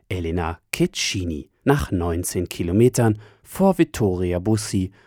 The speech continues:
und Lisa Longo Borghini von Trecksieger Fredo. Chan Ching.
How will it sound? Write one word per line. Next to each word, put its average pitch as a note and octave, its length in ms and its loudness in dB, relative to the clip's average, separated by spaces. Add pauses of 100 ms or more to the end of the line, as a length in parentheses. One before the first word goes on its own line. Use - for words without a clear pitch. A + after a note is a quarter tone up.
(100)
und F3+ 300 0
Lisa F#2 420 -2
Longo F2+ 420 0
Borghini E2 680 -6 (240)
von F3 280 -2
Trecksieger F2+ 760 -6
Fredo. D#2+ 560 -10 (1200)
Chan G2 560 -2
Ching. G#2 420 0